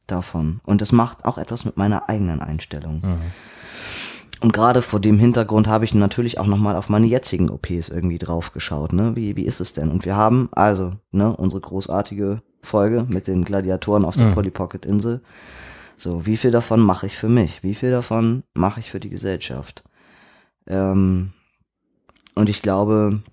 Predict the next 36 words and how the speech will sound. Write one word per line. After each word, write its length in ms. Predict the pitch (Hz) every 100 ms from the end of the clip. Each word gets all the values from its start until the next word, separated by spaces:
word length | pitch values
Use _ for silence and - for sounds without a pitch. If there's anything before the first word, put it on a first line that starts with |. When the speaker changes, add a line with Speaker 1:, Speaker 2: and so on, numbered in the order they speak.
| _ _ _
Speaker 1:
momentan, 600 | 104 104 113 110 113 104
ich 140 | - -
weiß 200 | 123 123
nicht, 100 | 80
ich 40 |
glaube, 160 | 98 -
das 160 | 98
mit 140 | 101 98
den 140 | 95
Brüsten, 340 | 90 113 -
das 160 | 107 104
ist 160 | 82 -
wir-, 80 |
das 240 | 90 101 110
ist 320 | 104 - -
ganz 340 | 95 101 120
viel 360 | - - 120 113
auch 140 | 90
für 160 | - 87
mich 440 | 98 113 151 -
und 80 | 101
fürs 180 | - -
eigene 360 | - 95 110 95
Wohlbefinden. 720 | 95 98 - 101 98 92 101 - - - - - - - - - - _ _ - _ - - - - - - -
Ich 80 |
glaube, 160 | - 120
bei 140 | 113
Gebärmutter 500 | 107 107 98 110 123
und 120 | 117 85
Eierstöcke 480 | 85 101 - 127 127 107
ist 180 | -
es, 380 | 113 117 - -
ähm, 280 | 104 120 123
eher 260 | 113 123 123
andersrum. 560 | 110 101 90 - 85 90 -
Speaker 2:
Mhm. 300 | 104 92 92